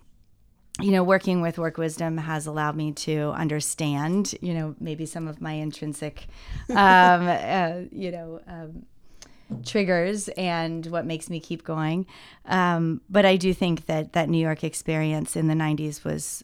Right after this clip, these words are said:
Speaker 1: was critical to
Speaker 2: Yeah.
Speaker 1: my future.
Speaker 2: Yeah.
Speaker 1: Um, you know, my parents, um,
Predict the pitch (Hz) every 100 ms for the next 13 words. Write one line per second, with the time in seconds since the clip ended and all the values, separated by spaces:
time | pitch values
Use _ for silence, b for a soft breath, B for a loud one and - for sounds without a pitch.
0 | - 160 - - 156 - - - - 175
1 | 165 156 143 156 160 - 151 - - B
2 | B 185 175 B - 185 165 160 160 -
3 | _ - - 175 165 165 - 170 165 165
4 | - - - 170 160 151 151